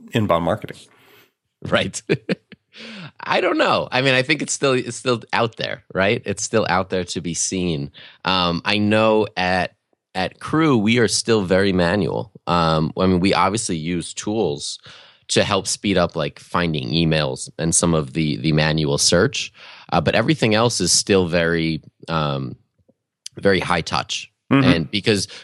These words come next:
Speaker 2: we have very specific people that we need to hit, and it's hard to automate that. I've tried to use services that, you know, build leads for you, and
Speaker 1: Right.
Speaker 2: but they, they just, they're, they're not good enough.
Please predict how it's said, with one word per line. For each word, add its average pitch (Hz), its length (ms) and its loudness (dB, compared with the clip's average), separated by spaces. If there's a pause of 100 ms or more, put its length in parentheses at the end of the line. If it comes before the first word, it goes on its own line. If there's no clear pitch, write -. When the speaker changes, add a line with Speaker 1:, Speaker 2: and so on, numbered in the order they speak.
Speaker 2:
we 123 180 2
have 113 300 2
very 95 480 -2
specific - 760 -2
people 87 360 -8
that - 140 -4
we 82 140 -4
need 82 240 -2
to 76 100 -4
hit, 107 440 0
and 87 280 0 (360)
it's 101 160 0
hard 101 340 0
to - 140 -4
automate 92 380 0
that. 71 180 -2
I've 69 100 -4
tried 98 280 0
to 90 100 -10
use 85 180 -4
services 82 600 -6
that, 76 200 -4
you 80 80 -6
know, 73 80 -4
build 76 360 -4
leads 80 380 -2
for 90 280 2
you, 82 320 2
and 71 180 0
Speaker 1:
Right. 92 200 0 (520)
Speaker 2:
but 123 140 2
they, 95 120 2
they 120 240 2
just, 117 440 2 (840)
they're, 104 320 2 (1120)
they're 104 160 2
not 110 240 0
good 101 160 4
enough. 95 480 -2